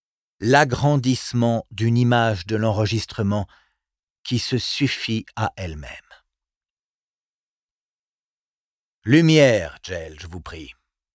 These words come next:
Les lumières baissèrent de nouveau, et l'espace s'emplit une fois encore de silhouettes pétrifiées. Les officiers de l'étoile lointaine surgirent du néant, comme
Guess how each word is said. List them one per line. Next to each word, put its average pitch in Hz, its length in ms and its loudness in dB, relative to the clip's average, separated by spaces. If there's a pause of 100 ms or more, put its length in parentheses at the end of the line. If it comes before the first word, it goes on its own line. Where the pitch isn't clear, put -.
(1600)
Les 113 140 4
lumières 120 360 2
baissèrent 113 380 -2
de 104 100 -2
nouveau, 92 420 -4 (1000)
et 123 100 2
l'espace 139 540 0
s'emplit 120 500 -4
une 135 160 0
fois 127 240 -2
encore 110 320 -2
de 107 120 -4
silhouettes 110 500 -4
pétrifiées. - 720 -8 (1500)
Les 107 240 2
officiers 110 400 -2
de 98 100 0
l'étoile 85 420 -4
lointaine 92 560 -4 (380)
surgirent 131 640 -2
du 113 160 0
néant, 92 380 -2 (340)
comme 113 300 0